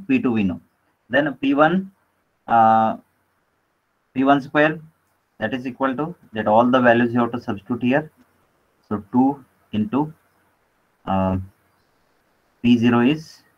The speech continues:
eighty thousand into P one is two lakh fifty thousand into P two is four lakh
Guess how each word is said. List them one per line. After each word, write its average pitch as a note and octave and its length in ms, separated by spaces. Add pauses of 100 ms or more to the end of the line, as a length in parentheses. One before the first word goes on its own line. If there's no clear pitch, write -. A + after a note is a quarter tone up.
(200)
eighty G#2 260
thousand A#2+ 480 (2250)
into F#2+ 440
P G#2+ 140
one A#2 220
is B2 360 (840)
two A2+ 240
lakh A2+ 260 (1600)
fifty G#2+ 280
thousand A#2 520 (800)
into F#2+ 520 (100)
P A2 160
two B2 160
is C3+ 380 (1400)
four G#2+ 240
lakh A2+ 320